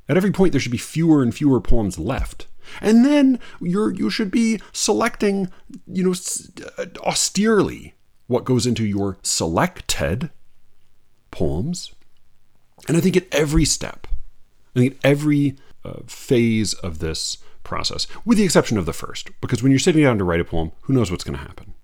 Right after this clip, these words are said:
I think just that's the point. That's when you say, "Let a,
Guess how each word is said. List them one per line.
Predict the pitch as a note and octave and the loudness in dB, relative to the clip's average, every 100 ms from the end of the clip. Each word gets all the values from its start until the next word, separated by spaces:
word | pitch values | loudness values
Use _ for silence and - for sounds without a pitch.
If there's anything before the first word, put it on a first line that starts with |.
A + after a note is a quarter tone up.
| - - | -20 -10
I | G2+ | -8
think | F#2+ G2 | -4 -4
just | A#2 - - - - - - | -2 -4 -8 -16 -18 -16 -12
that's | D3+ - D3+ F#3+ - | -12 -4 0 2 0
the | - | -2
point. | G2 G#2+ F#2+ - - | -2 0 -2 -4 -4
That's | C3 E3+ - | -2 -2 0
when | G2+ F#2 | 0 2
you | E2+ | 0
say, | - D#2+ D#2 D#2+ - - - | -2 -2 -2 -4 -8 -18 -10
"Let | G2+ | -4
a, | F#2+ | -2